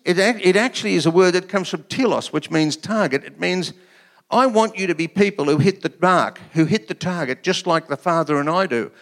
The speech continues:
We're gonna cause you, I'm gonna cause you, if you enter into the life that I've got for you, I'm gonna cause you to hit the mark like the Father and I hit the mark.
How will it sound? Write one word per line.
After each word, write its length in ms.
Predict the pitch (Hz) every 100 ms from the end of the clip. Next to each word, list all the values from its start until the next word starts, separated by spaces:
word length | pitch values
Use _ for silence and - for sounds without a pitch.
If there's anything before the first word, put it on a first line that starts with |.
| - -
We're 280 | 151 247 269
gonna 240 | 185 160
cause 440 | - 190 170 170 151
you, 240 | 202 -
I'm 360 | 190 254 285 262
gonna 240 | 226 202
cause 640 | 190 170 214 233 240 170 175
you, 300 | 202 123 -
if 160 | - -
you 220 | 208 247
enter 240 | 226 190
into 180 | 185 165
the 100 | 160
life 340 | 170 156 120 -
that 100 | -
I've 220 | 170 175
got 220 | 180 -
for 80 | 175
you, 300 | 151 120 131 - - -
I'm 220 | 214 233
gonna 200 | 196 156
cause 600 | - - 247 247 160 117
you 120 | 143
to 120 | 151 147
hit 200 | 233 -
the 80 |
mark 360 | 151 135 180 - _ _ _
like 520 | 139 170 208 247 - _ _ _
the 80 | 202
Father 480 | - 220 208 185 185
and 80 | 190
I 240 | 220 180
hit 280 | 151 190 190
the 60 | 190
mark. 380 | 190 139 -